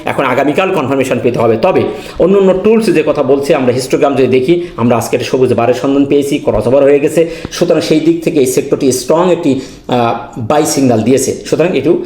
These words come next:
এই সিগন্যালের দিক থেকে পজিটিভ। আরএসআইও আমরা দেখতে পাচ্ছি, আরএসআইও আমরা আজকে, আরএসআইও ষাট উঠে গেছে। সুতরাং এই দিক থেকে এটি পজিটিভ আছে এবং প্রাইস অ্যাকশনের দিক থেকে সেক্টরটি একটু কনফিউশনের মধ্যে আছে।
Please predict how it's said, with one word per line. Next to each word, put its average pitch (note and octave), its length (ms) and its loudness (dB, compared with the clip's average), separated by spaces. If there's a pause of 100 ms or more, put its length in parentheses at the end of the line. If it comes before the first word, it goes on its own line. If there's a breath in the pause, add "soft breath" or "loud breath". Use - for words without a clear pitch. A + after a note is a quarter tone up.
এই - 120 0
সিগন্যালের E3 480 0
দিক C3 320 -6
থেকে C#3+ 360 -2 (220 loud breath)
পজিটিভ। B2+ 400 0
আরএসআইও E3+ 420 2
আমরা B2+ 160 0
দেখতে B2+ 220 0
পাচ্ছি, G3 380 -2 (320 loud breath)
আরএসআইও C3+ 420 2
আমরা C3 220 2
আজকে, B2+ 480 2 (220)
আরএসআইও D#3+ 340 0
ষাট D3 220 -2
উঠে A#2 140 0
গেছে। - 220 -4 (280 loud breath)
সুতরাং A3 400 0 (380)
এই E3 120 2
দিক E3+ 240 0
থেকে E3 180 -2
এটি D3 180 0
পজিটিভ B2+ 320 0
আছে C3 260 0 (120)
এবং A#2 440 0 (540)
প্রাইস F#3+ 200 0
অ্যাকশনের E3+ 320 0
দিক C3+ 160 -2
থেকে B2+ 260 0 (260 loud breath)
সেক্টরটি B2+ 400 -2
একটু A#2 140 -2
কনফিউশনের A#2 460 -2
মধ্যে A2+ 200 2
আছে। G#2+ 240 -4